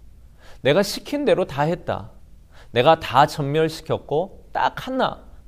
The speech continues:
딱 한 사람, 아말렉 왕만을 살려서 내가 데려온 것이고 뭐 가축도 하나님께 제사하려고 내가 잡아온 것이지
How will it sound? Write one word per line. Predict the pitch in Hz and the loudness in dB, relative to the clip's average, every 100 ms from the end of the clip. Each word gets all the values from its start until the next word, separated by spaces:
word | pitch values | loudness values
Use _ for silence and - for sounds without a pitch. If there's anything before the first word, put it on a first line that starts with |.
| - | 0
딱 | 101 262 254 | 2 2 0
한 | 262 | -2
사람, | 233 170 113 - - - - | -2 -2 -2 -8 -18 -20 -18
아말렉 | - 113 139 226 254 247 - 80 | -2 2 4 4 6 4 2 -2
왕만을 | 110 135 190 170 127 135 | 0 2 2 0 0 -4
살려서 | 143 - 226 208 - 131 | -6 -6 -2 0 -2 -4
내가 | 110 113 | -2 -2
데려온 | 117 117 139 117 | -2 -2 -2 -2
것이고 | 95 - 104 151 104 - - - - - - - | -6 -6 -2 -2 -4 -12 -20 -20 -20 -20 -12 -2
뭐 | 160 | -2
가축도 | - - - 233 - 165 139 147 - | -2 -8 -2 -4 -2 0 0 -2 -10
하나님께 | - 180 190 175 156 135 131 | -6 -2 -2 -2 -4 -4 -2
제사하려고 | 127 - 120 156 214 202 160 127 | -6 -2 0 2 4 4 4 2
내가 | 117 104 110 170 - - - - - | 0 0 0 -2 -8 -20 -20 -20 -20
잡아온 | - 110 127 156 151 | -12 0 4 4 2
것이지 | 110 - 101 - 143 - | -2 -2 -8 -6 -8 -10